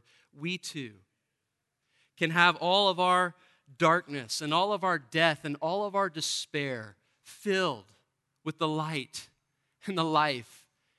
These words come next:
and the love of this conquering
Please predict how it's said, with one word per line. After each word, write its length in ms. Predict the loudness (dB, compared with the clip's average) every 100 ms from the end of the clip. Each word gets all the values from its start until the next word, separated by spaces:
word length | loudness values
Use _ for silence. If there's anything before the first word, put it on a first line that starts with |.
| _
and 140 | -6 -2
the 60 |
love 480 | 0 0 0 -2 -6 _ _ _ _ _ _
of 120 | -14
this 160 | -10 -10
conquering 800 | -12 -10 -10 -8 -8 -6 -8 -12